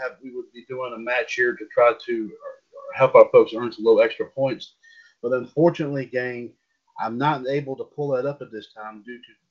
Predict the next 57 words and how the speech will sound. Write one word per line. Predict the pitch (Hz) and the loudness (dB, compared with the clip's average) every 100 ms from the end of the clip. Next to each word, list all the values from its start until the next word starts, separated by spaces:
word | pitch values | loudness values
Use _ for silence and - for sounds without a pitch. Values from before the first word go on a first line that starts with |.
| - | -20
due | 123 | -18
to | 113 | -16
some | 107 107 | -14 -10
complications | - - 110 - 127 113 113 - | -6 -6 -6 -2 -2 -2 -10 -10
with | 110 | -10
the | 104 | -4
website | 101 117 - 107 98 87 | -2 0 -2 -2 -2 -2
where, | 101 101 98 101 _ | -4 -2 -2 -6 _
where | 107 104 95 | -4 -4 -4
this, | 107 101 - 104 | -8 -10 -10 -6
uh, | 98 92 _ _ _ _ | -6 -8 _ _ _ _
where | 107 110 | -2 -2
this | 113 - | -2 -10
little | 117 107 | -6 -6
helper | 113 117 117 101 | -4 -6 -6 -6
is. | 120 110 - | -4 -4 -6
So | - | -10
we're | 110 | -8
gonna | 123 127 | -4 -4
have | 120 135 139 | -4 -4 -6
to, | - _ _ - | -14 _ _ -10
we're | 113 | -8
gonna | 123 127 123 | -6 -8 -6
have | 123 123 - | -8 -8 -10
to | 120 113 101 _ _ _ _ _ | -8 -6 -8 _ _ _ _ _
surpass | - 113 - 127 120 - | -8 -8 0 2 2 0
that | 101 92 - _ | -6 -6 -10 _
this | 107 95 _ _ 107 | -10 -10 _ _ -2
go | 107 | 0
around, | 95 98 98 | 0 -4 -8
and | 95 98 | -6 -6
I'm | 104 | -6
still | - 117 | -2 -2
working | 113 113 117 | 0 -2 -4
on | 113 107 | -10 -6
trying | 113 110 | -4 -4
to | |
get | 107 | -6
the | - - | -8 -4
problem | 104 101 95 | -2 -2 -8
solved. | - 131 135 123 - _ _ _ _ | -2 4 4 2 -4 _ _ _ _
So | 113 | -6
until | 98 - 123 | -4 -2 -2
we | 113 | -2
get | 117 113 | -4 -2
that | 113 - | -2 -2
solved, | - 123 127 107 | -2 0 0 -2
we're | 107 | -6
just | 101 | -12
gonna | 107 101 | -10 -4
go | |
right | 98 104 - - | -2 0 -2 -4
straight | - 110 | -8 -8
into | 117 113 | -10 -16
the | 110 | -14
match | 107 117 - - - | -8 -8 -8 -10 -12
if | - | -12